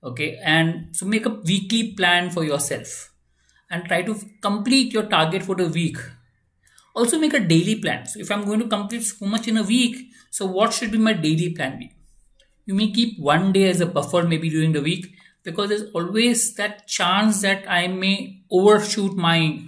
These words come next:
target. So you can always try to keep a buffer, that is also possible. But yes, make a daily plan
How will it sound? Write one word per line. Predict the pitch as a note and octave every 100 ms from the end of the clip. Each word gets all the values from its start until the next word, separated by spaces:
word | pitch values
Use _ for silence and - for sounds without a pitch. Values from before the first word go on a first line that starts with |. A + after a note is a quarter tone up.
| - -
target. | A#2+ - - _ _ _
So | -
you | G3+
can | G#3+
always | F#3 F#3 G3+ G#3+ G#3+ - -
try | - F#3 G3+
to | G3+
keep | F3+ E3+
a |
buffer, | D#3+ C#3 E3 E3 - E3
that | D#3
is | D3+
also | D#3 D#3+
possible. | B2+ B2+ A3+ - - _
But | C4 B3
yes, | B3+ B3
make | A3 B3 D4 C#4+
a | A3+
daily | D#3+ C#3+ C#3
plan | B2+ A2+ -